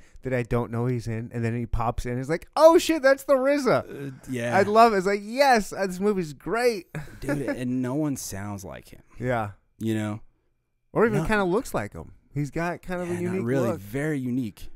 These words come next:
Speaker 1: Yeah.
Speaker 2: Yeah. Yeah,
Speaker 1: He's a
Speaker 2: absolutely.
Speaker 1: unique
Speaker 2: And,
Speaker 1: dude.
Speaker 2: I mean, all those dudes.
Speaker 1: All of 'em.
Speaker 2: They all seem like, like royalty.
Speaker 1: They are
Speaker 2: You know?
Speaker 1: royalty.
Speaker 2: Yeah. Oh, I mean, obviously, like, hip hop world, they are. I'm just saying,
Speaker 1: What
Speaker 2: like,
Speaker 1: would O D B be like right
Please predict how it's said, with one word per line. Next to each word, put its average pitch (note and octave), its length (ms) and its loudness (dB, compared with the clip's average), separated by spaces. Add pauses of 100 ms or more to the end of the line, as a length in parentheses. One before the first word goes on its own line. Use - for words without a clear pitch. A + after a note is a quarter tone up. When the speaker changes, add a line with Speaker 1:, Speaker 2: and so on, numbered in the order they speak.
(120)
Speaker 1:
Yeah. D3+ 280 0
Speaker 2:
Yeah. A2+ 240 -2 (540)
Yeah, - 0 -
Speaker 1:
He's A2+ 80 -8
a A#2+ 120 -4
Speaker 2:
absolutely. C3+ 440 -2
Speaker 1:
unique A#2+ 340 2
Speaker 2:
And, - 80 -8
Speaker 1:
dude. C3+ 320 -2
Speaker 2:
I C3 80 -8
mean, D#3+ 180 0
all B2 200 -8
those G3 240 -2
dudes. A2 140 -6
Speaker 1:
All E3 180 6
of D3+ 100 0
'em. F2+ 260 -8 (240)
Speaker 2:
They D3 140 -2
all F3+ 140 0
seem F#3 380 -4
like, D3 360 0 (180)
like A#2+ 280 -10
royalty. A2 880 -6 (460)
Speaker 1:
They A2+ 120 -4
are B2+ 180 0
Speaker 2:
You G#2+ 60 0
know? G2+ 140 0
Speaker 1:
royalty. F#2 360 -6 (540)
Speaker 2:
Yeah. F#3 180 2 (180)
Oh, D3 180 2 (180)
I G3 100 -2
mean, E3+ 180 4
obviously, C3 560 -2
like, G#2+ 200 -6
hip D#3+ 160 -6
hop B2+ 200 0
world, A#2+ 220 -2
they G#2+ 100 -4
are. B2+ 140 0
I'm A#2 120 -4
just B2 140 -10
saying, A#2+ 220 -6
Speaker 1:
What G3+ 80 4
Speaker 2:
like, A3 80 4
Speaker 1:
would F3+ 140 4
O C#3 180 6
D B2+ 160 -2
B A2+ 380 -4 (180)
be B2 120 -2
like A#2 200 -4 (140)
right A#2+ 200 -6